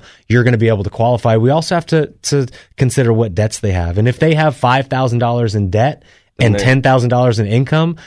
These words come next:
Speaker 1: that's basically a wash. They're really not adding anything to your application.
Speaker 2: Yeah,
Speaker 1: So
Speaker 2: they're
Speaker 1: we
Speaker 2: adding a fifty percent debt ratio, which
Speaker 1: which
Speaker 2: is
Speaker 1: isn't gonna help.
Speaker 2: Right.
Speaker 1: So we have to make sure that, yes, they're willing to, to help you out and be a co-applicant,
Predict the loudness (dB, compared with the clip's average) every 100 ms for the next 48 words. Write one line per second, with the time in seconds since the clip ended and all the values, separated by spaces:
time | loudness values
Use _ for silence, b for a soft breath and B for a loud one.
0 | B -4 -2 -2 -2 0 2 2 4 4
1 | 2 0 -2 0 2 2 2 0 0 0
2 | 0 0 0 0 0 -2 0 0 -2 -2
3 | -2 -2 -4 -10 b b b b -2 2
4 | 4 2 0 2 4 2 0 -2 -2 -2
5 | -4 -2 -2 0 -2 0 -2 -2 -2 0
6 | 0 2 0 2 2 2 2 4 2 0
7 | -2 -4 -4 -8 -2 2 4 4 2 2
8 | 2 0 0 2 2 0 2 2 4 2
9 | 2 0 0 0 2 2 2 2 0 0
10 | 2 2 0 B B -4 0 0 2 2
11 | 2 0 -2 -2 0 -2 -6 -6 0 0
12 | 0 0 0 -2 -2 -2 -4